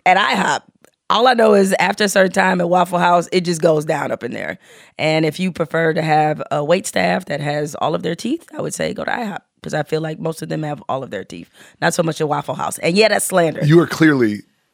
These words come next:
Speaker 2: not running for president of the United
Speaker 1: No,
Speaker 2: States. <laughs>
Speaker 1: clearly not. Clearly not. Uh, and I feel a way about Waffle House, but that's a, a whole nother co-, a podcast. Batman or Superman?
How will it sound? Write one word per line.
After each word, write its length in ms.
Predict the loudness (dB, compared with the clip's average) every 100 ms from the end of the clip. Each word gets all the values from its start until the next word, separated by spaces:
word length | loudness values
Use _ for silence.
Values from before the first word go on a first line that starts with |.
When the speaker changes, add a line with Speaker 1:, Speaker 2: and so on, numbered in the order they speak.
| _
Speaker 2:
not 220 | 0 0 2
running 180 | 0
for 100 | -2
president 360 | -2 -2 -2 -4
of 20 | 4
the 20 |
United 460 | 4 4 2 2 2
Speaker 1:
No, 80 |
Speaker 2:
States. 280 | 2 2 0
<laughs> 60 | 0
Speaker 1:
clearly 400 | 4 4 6 6
not. 480 | 6 6 2 -2 -6
Clearly 640 | -2 4 6 6 6 6 6
not. 480 | 4 2 0 -2 -2
Uh, 280 | 4 4 4
and 120 | 2
I 40 | 2
feel 200 | 2 2
a 40 |
way 100 | 2
about 200 | 0 -6
Waffle 220 | -8 -8
House, 180 | -8 -10
but 100 | -2
that's 180 | 0 0
a, 120 | -6 -2
a 120 | 0
whole 140 | 0 -2
nother 200 | -6 -10
co-, 100 | -14 -6
a 120 | -6
podcast. 520 | -2 -4 -4 -12 -16 -18 -20 -20 _ _ _
Batman 360 | 0 2 2 0
or 40 |
Superman? 460 | -2 -6 -8 -12